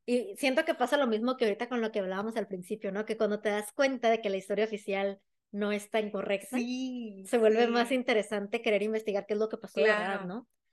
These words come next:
Speaker 1: A mí me pasó eso cuando tenía justo como dieciocho, el die-, los dieciocho para mí fueron como que un despertar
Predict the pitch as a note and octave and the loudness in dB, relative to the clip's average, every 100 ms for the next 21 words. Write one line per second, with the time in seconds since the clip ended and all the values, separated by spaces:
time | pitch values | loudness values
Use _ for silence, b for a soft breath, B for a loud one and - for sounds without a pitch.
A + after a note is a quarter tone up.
0 | - G#3+ B3+ - A#3 A#3 C4+ C4 C4+ B3 | 0 2 4 4 2 2 2 2 0 2
1 | A3+ A3+ G3+ G3+ G#3+ A#3 B3+ B3+ G#3+ G3 | 0 0 -2 -2 -2 -2 -2 -2 -4 -4
2 | F3+ F3 A3 A3 A3+ A#3+ A#3+ A#3+ B3+ D#4+ | -6 -6 -6 -4 0 2 4 2 0 -4
3 | G#4+ A#3+ A3 C4 C#4 C4+ G#3 G3 G3+ G#3+ | 0 0 0 -2 -2 -2 -4 -4 -4 -6
4 | C4 G3 F3+ F3+ F#3 | -6 -8 -8 -6 -8